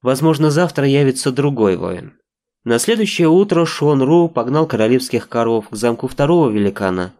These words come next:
загнал их на тучное пастбище, а сам отправился в замок. Там его встретила экономка. «Добро пожаловать, я встаю рано, в замке всё в порядке». «Прикажи привести коричневого коня и приготовить для меня одежду великана и меч»,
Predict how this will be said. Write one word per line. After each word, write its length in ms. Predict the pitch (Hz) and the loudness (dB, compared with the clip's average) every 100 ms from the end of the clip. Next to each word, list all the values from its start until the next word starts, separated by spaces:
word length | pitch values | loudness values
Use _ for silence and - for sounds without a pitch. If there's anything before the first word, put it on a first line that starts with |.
| - | -6
загнал 420 | 110 123 185 185 | -2 0 2 2
их 120 | 123 | 0
на 120 | 113 104 | -2 -2
тучное 360 | 113 - 117 | -4 -2 -4
пастбище, 540 | 123 175 160 156 151 113 | 0 -2 2 0 0 -2
а 80 | |
сам 220 | 104 156 139 | 0 0 -2
отправился 580 | - 107 120 113 - | -4 -2 -2 -2 -4
в 40 | 101 | -6
замок. 520 | 95 90 90 - - _ _ _ | -4 -6 -6 -12 -20 _ _ _
Там 180 | 127 175 | -2 0
его 220 | 160 131 | 2 2
встретила 560 | 131 - 104 104 127 123 | 0 -4 -4 0 0 0
экономка. 800 | - 104 92 90 - 98 85 _ _ _ _ _ | 0 -4 -4 -6 -8 -14 -16 _ _ _ _ _
«Добро 320 | 113 - 110 107 | -14 -10 -8 -4
пожаловать, 720 | 123 117 160 165 110 - - - | -4 -2 -2 -2 -6 -10 -20 -6
я 200 | 113 123 | -4 -2
встаю 440 | - 151 156 160 | -2 0 2 2
рано, 480 | 160 196 190 113 - | 2 0 0 -4 -8
в 60 | 110 | -6
замке 540 | 107 107 127 156 156 | -2 -2 -4 -10 -12
всё 180 | - - | -10 -8
в 100 | 110 | -6
порядке». 500 | 139 147 180 - - - _ _ _ | -4 -2 -4 -6 -14 -14 _ _ _
«Прикажи 360 | 135 143 175 233 | -4 -2 0 0
привести 680 | 202 120 120 - 120 117 | 2 2 2 -2 -2 -2
коричневого 720 | 104 117 117 107 - 110 107 107 | 0 -2 0 -2 -2 0 0 -2
коня 440 | 117 113 170 160 - | -2 0 2 0 -4
и 80 | 160 | -4
приготовить 640 | 160 143 117 127 156 147 110 | 0 0 0 2 2 2 0
для 120 | 110 | -2
меня 280 | 113 127 123 | 0 2 2
одежду 600 | 117 139 139 117 120 120 | 0 0 0 0 0 0
великана 580 | 107 107 107 127 123 123 | -2 0 0 0 0 0
и 260 | 123 123 | -2 -2
меч», 500 | 123 117 107 90 - | -2 0 0 -2 -6